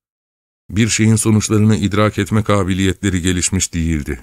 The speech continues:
Tenleri parlaklığını, kasları da sertliklerini yitirmişti. Yine de hala yapılı,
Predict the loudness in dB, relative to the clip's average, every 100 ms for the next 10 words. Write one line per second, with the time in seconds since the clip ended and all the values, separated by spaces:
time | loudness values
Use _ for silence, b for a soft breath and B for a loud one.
0 | _ _ _ -2 0 2 2 0 0 -2
1 | 0 -2 -4 -2 0 0 -2 -4 B B
2 | -6 -4 -2 0 0 0 0 -2 -2 -6
3 | -4 -2 0 0 -2 -4 -4 -4 -6 -12
4 | -18 _ _ _ _ -2 0 2 2 0
5 | 0 0 2 2 2 0 -2 -4 -2 -2